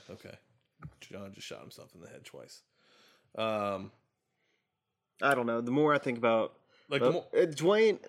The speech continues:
Speaker 2: the way the Dwayne Brown negotiations and the way the A J Boye negotiation, n-, negotiations went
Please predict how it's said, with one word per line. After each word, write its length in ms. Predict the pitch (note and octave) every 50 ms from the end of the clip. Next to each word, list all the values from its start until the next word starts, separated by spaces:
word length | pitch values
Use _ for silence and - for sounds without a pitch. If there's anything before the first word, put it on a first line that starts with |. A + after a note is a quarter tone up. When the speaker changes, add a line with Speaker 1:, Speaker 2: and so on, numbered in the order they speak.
| - - -
Speaker 2:
the 160 | - C#3+ D#3+
way 180 | E3 F#3 G3 G3
the 760 | E3+ D#3 C#3+ C3 B2 C3+ C3+ C3+ C3 B2+ B2 A#2+ A2+ A#2 A#2 - _ _ _ _ _ _ _ _ _ _ _ _ _ _ _ _ _ - -
Dwayne 300 | A#2 A#2 B2+ C3+ C#3 C3
Brown 200 | A#2+ C3 B2+ B2+
negotiations 840 | B2 A2+ A#2+ A2+ A2 - - A2 A2 G#2+ - - A2 A2 A2 G2+
and 100 | G#2 G#2
the 60 | A2
way 160 | A2 A2 A2 G#2+
the 240 | G#2 G#2 G#2+ A2
A 40 | A2
J 180 | G#2 A2 A2 A2 - - _ _ _ _ _
Boye 380 | - - A2 A2+ A2+ A2+ A2+ A2+
negotiation, 680 | A2+ A2 A2 G#2+ G#2+ - - G#2 G#2 G2+ - G#2 G#2 - _ _ _ _ _ -
n-, 100 | A#2+ A#2 - _ _ -
negotiations 720 | A2+ A#2 B2 A#2 - - A#2 A2 A2 - A2 G#2+ G2+ -
went 400 | G2+ G#2 G#2+ A2 G#2+ A2 - -